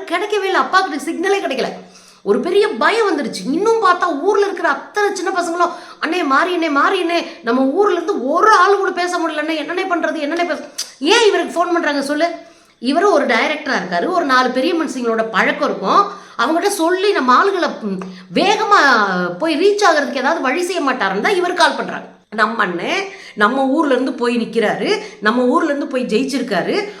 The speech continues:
அவருக்கு நாலு பெரிய மனுஷங்களை தெரியும், அவர் ஏதாவது நம்ம ஊர் மக்கள் காப்பாத்த உதவி பண்ணுவாருன்னு தான் அத்தனை பேரும்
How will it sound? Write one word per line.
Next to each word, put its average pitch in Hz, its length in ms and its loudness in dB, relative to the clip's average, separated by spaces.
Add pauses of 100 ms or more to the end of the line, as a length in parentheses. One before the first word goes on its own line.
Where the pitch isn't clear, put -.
அவருக்கு 381 380 0
நாலு 254 200 2
பெரிய 277 280 0
மனுஷங்களை 214 420 -2
தெரியும், 185 580 -2 (180)
அவர் 269 320 2
ஏதாவது 311 380 2
நம்ம 302 160 0
ஊர் 311 160 0
மக்கள் 262 320 -2 (100)
காப்பாத்த 254 320 0
உதவி 240 360 -2
பண்ணுவாருன்னு 262 320 0
தான் 381 200 6
அத்தனை 392 600 4
பேரும் 403 260 -2